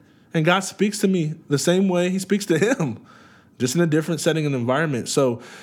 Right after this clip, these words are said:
you know, if you're struggling with figuring out, "How do I cultivate this love relationship with Jesus?" like, talk to him about it. F-, try something different. But know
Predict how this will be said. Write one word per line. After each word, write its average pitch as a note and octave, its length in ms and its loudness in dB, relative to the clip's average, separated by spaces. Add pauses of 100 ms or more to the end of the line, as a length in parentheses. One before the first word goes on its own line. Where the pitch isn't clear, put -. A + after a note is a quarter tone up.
(200)
you E3+ 80 4
know, D#3+ 100 4
if C3+ 80 -2
you're E3 120 0
struggling D#3+ 600 0
with B2 240 -4
figuring D3+ 300 0
out, C3 140 0
"How C#3 200 0
do D#3 120 0
I A#2+ 220 -2 (360)
cultivate C#3+ 560 2
this A2+ 160 -2
love B2+ 280 2
relationship B2+ 560 0
with G2 180 -2
Jesus?" A2 640 -2 (440)
like, B2 280 0 (360)
talk E3 400 2
to F3+ 160 0
him D#3 200 2
about D3 360 0
it. G#2+ 280 -4 (340)
F-, - 320 -18
try C#3+ 380 -2
something D#3 420 -2
different. C3 500 -4 (460)
But B2+ 140 -2
know B2 560 -2